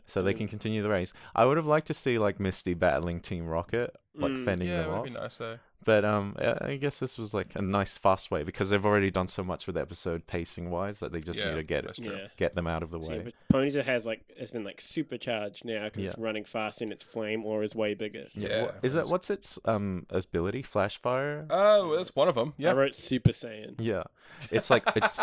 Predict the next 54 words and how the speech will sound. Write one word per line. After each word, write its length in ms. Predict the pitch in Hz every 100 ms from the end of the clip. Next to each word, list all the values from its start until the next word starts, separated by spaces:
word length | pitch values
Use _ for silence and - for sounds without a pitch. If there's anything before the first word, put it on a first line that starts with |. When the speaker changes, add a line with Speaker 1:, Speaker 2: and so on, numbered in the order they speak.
| -
Speaker 3:
<laughs> 140 | -
Speaker 1:
it's, 200 | 107 -
like, 440 | 110 98 - -
kind 280 | - - 104
of 180 | 98 98
gotten, 260 | 104 80 92
like, 180 | 85
its 340 | 73 - - -
th-, 560 | - - - _ - -
third 340 | - 101 95
wind 400 | 85 90 92 101 - -
Speaker 2:
Yeah. 60 |
Speaker 1:
almost 360 | - 127 107 -
in 80 | 95
this 180 | 104 -
race. 220 | 117 131
Speaker 3:
Yeah. 320 | 208 226 135
Speaker 2:
Yeah, 60 | 104
it 60 | 110
would 120 | 117
be 100 | 113
fair. 200 | - 107
Speaker 3:
It 60 | 110
was 120 | 170
really 140 | 202
cool. 400 | - 165 113 98 -
Speaker 1:
And 120 | 110
so 120 | -
it's, 180 | 113 -
Speaker 3:
Um, 40 | 113
Speaker 1:
like, 80 | -
coming 320 | - 143 139
up 160 | 131
the 120 | 135 123
rear, 200 | 123 120
catching 480 | - 120 - 131 123
up, 220 | 120 -
and 140 | 95 92
it's, 180 | -
like, 140 | - -
going 280 | 98 92 90
as 120 | -
fast 280 | - 95 -
as 100 | 95
it 60 |
can, 320 | - 104 95 92
but 140 | 90
it's 180 | 98 -
almost 320 | 110 107 -
not 180 | 113 117
enough. 460 | 120 117 123 - 131 123
Speaker 3:
Almost, 180 | 127 120
Speaker 2:
Mm-hmm. 180 | 120 123
Speaker 3:
no. 220 | 120 120